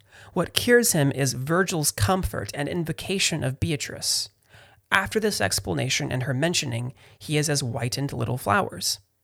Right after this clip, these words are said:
As Musio states, Achilles is mentioned in Purgatorio nine thirty-four and onwards, perhaps not only as a parallel to Dante's journey through purgatory, but also as a fearful allusion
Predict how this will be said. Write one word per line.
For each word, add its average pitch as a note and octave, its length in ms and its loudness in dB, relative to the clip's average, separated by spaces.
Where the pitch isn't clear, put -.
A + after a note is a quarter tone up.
As D3 140 2
Musio F#3+ 360 4
states, - 500 2
Achilles A3 520 2
is D3+ 100 -2
mentioned D3+ 380 0
in C3 100 0
Purgatorio C#3+ 800 0
nine C3 500 -2
thirty-four B2+ 600 -4
and B2 80 -2
onwards, D#3 500 -4
perhaps F#3 420 4
not F3+ 360 2
only G#3 460 4
as C3 160 0
a A#2+ 80 -2
parallel D#3 600 2
to C3 120 -4
Dante's C3+ 640 0
journey A#2+ 420 2
through A2 200 -6
purgatory, - 800 -2
but E3 100 4
also G#3+ 320 4
as F#3 180 4
a E3 60 2
fearful G3 540 -2
allusion D#3+ 800 -2